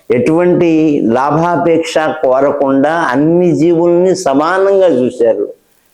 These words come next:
న్యాయం ఎటువైపు ఉందో అటువైపే ఉండేవారు. ఎప్పుడు కూడా అసత్యం ఆడేవారు కాదు.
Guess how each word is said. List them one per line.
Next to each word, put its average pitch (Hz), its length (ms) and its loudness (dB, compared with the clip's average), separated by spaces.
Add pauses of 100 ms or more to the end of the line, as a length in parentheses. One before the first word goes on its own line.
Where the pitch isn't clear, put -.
(180)
న్యాయం 160 520 0
ఎటువైపు 156 460 0
ఉందో 156 220 0
అటువైపే 139 500 0
ఉండేవారు. 107 760 0 (400)
ఎప్పుడు 156 360 0
కూడా 156 340 0
అసత్యం 165 680 -2
ఆడేవారు 131 540 0
కాదు. 98 480 -4